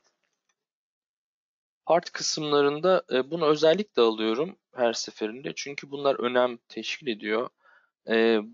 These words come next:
her şeyi deformable yapmak zorunda değilsiniz. İşte buradaki, e, roller'ların deformable olması bir, size bir şey fayda etmeyecek ya da işte kalıbınızın deformable olması. Neye bakmak istiyorsanız ona göre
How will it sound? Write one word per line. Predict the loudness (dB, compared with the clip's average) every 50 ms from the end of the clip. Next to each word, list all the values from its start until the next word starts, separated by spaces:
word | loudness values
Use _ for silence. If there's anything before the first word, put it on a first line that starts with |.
| -18 _ _
her | -2 2 4 4 4
şeyi | 4 2 0 0 -2 -6 -4 0
deformable | 2 2 2 2 2 2 2 2 0 0 -2 -2 -2 -2 0
yapmak | 0 0 0 0 -2 -4 -4 -4 -6
zorunda | -6 -4 -4 -4 -2 -4 -4 -4 -4
değilsiniz. | -6 -10 -10 -10 -10 -10 -10 -10 -8 -8 -8 -10 -12 _ _
İşte | -18 -16 -14 -12 -12 -14 -12 -12
buradaki, | -12 -12 -8 -8 -10 -10 -8 -8 -6 -4 -4 -4 -4 -6 _ _ _ _ _ _ _ _ _ _ _ _ _ _ _ -8
e, | -4 -2 0 2 2 2 2 0 -2 -4 -6 -12 _ _ _ -8
roller'ların | -2 2 4 4 4 4 4 2 2 2 2 2 2 2 0 -2 0 0
deformable | 0 0 2 0 0 0 0 2 2 2
olması | 2 2 0 -2 -4 -4 -8 -10 -8
bir, | -6
size | -6 -4 -4 -6 -6 -4
bir | -4
şey | 0 0 0
fayda | -2 -2 -2 0 2 2 0 0 0 0
etmeyecek | -2 -2 _ -10 -12 -8 -8 -8 -8 -6 -8 -8
ya | -6 -6
da |
işte | -8 -8 -8 -8 -8 -6
kalıbınızın | -2 0 0 0 0 -2 -6 -6 -8 -8 -10 -6 -4
deformable | -4 -4 -4 -4 -4 -4 -4 -4 -4 -2 -2
olması. | -2 -2 -2 -6 -8 -8 -10 -6 -2
Neye | 0 0 0 0 0
bakmak | -2 -4 -4 _ -12 -12 -12
istiyorsanız | -14 -12 -8 -6 -6 -6 -6 -8 -8 -8 -8 -10 -10 -10
ona | -8 -4 -4 -4
göre | -2 -2 -2 -2 -2 -4